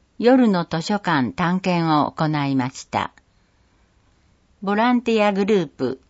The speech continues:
小さな猫によるお話会が行われたり、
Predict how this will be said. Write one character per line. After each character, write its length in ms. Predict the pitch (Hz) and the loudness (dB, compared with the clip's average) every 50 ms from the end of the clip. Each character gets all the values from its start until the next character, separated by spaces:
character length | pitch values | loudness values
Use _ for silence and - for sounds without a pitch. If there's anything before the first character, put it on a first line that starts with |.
| _ _ _ _ | _ _ _ _
小 220 | - 269 277 269 262 | 0 4 4 4 4
さ 140 | - 202 | 2 0
な 180 | 175 165 147 139 | -2 0 0 0
猫 300 | 160 175 196 - 185 165 | 0 -2 -2 -2 -2 0
に 180 | 147 139 139 135 | 2 2 2 2
よ 160 | 131 131 135 | 2 0 0
る 160 | 143 151 - - | 0 -2 -4 -2
お 100 | - 147 | -4 -4
話 460 | 156 175 175 185 190 190 185 - - | -2 -2 0 0 0 0 -2 -4 -6
会 260 | - - 156 151 135 117 | -4 -4 -2 -2 -2 -4
が 180 | 123 120 123 | -4 -4 -4
行 220 | 123 - 165 160 160 | -4 -2 -2 -2 0
わ 240 | 156 147 143 143 | 0 0 0 0
れ 140 | 143 131 123 | -2 -4 -6
た 180 | - - 117 117 | -4 -4 -4 -4
り、 180 | - - - | -4 -8 -14